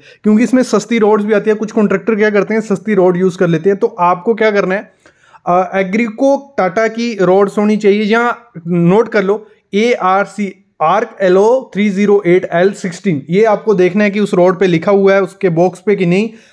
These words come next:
अगर लोकल कंपनी के मत लगवाओ, क्योंकि काफ़ी इफेक्ट वो आपकी उसमें डाल सकती है। तो Arc एलओ थ्री ज़ीरो एट एल सिक्सटीन आपको यूज़ करनी है।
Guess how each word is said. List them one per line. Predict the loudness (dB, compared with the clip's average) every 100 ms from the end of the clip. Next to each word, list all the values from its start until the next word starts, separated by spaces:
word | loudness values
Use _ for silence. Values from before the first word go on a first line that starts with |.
| -2
अगर | 2
लोकल | 2 2 0
कंपनी | 0 0 0 0
के | 0
मत | 0 0
लगवाओ, | 0 2 0
क्योंकि | 0 -2 -2
काफ़ी | -4 -2 -2 0
इफेक्ट | -2 0 -2 0
वो | 2 2
आपकी | 2 -2 -6 -6 -10 _
उसमें | -8 -2 0 0 -2 -12 -8
डाल | 0 0 0
सकती | -4 -6 -2
है। | -2
तो | 2 0 0 0
Arc | 0 0 -4
एलओ | -2 0 0
थ्री | -2 -4 -4
ज़ीरो | -2 -2 0
एट | 0 0 0
एल | -2
सिक्सटीन | -2 -8 -12 -4 -2
आपको | -2 0 2
यूज़ | 2 -2 -4
करनी | -10 -10
है। | -16